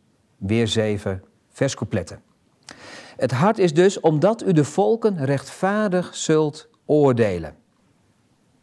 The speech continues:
De psalm gaat over een God die de hele wereld omspant. Hij zal oordelen de volken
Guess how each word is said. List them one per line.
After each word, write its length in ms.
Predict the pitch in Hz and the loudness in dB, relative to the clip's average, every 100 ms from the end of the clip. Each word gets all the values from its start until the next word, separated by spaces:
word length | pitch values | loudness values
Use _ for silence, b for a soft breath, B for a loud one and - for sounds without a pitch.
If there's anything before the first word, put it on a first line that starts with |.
| _ _ _ _ _ _ _ | _ _ _ _ _ _ _
De 120 | - | -6
psalm 380 | 113 - 202 208 | -2 2 2 0
gaat 380 | - 175 190 - | -2 -2 -2 -2
over 420 | 156 151 147 135 B B B | -2 0 -2 -4 B B B
een 140 | 120 | -4
God 360 | 107 - 202 - b b b b | -2 -2 -4 -6 b b b b
die 420 | 117 156 143 123 - - b b b b b b | 0 2 2 0 -4 -20 b b b b b b
de 140 | - 117 | -6 -4
hele 440 | 110 170 214 196 | 0 2 4 2
wereld 680 | 135 151 165 147 139 - - _ _ _ _ | 2 4 4 2 -2 -6 -20 _ _ _ _
omspant. 600 | 120 113 - 110 85 - _ _ _ _ _ B B | -4 -4 -2 -2 -2 -12 _ _ _ _ _ B B
Hij 240 | - 160 202 | 0 2 4
zal 360 | 175 151 - | 4 2 2
oordelen 760 | 151 185 196 185 180 185 202 175 | 2 2 4 2 2 0 -2 -2
de 100 | 127 | -2
volken 680 | - 165 190 180 180 196 | 0 0 0 0 -4 -4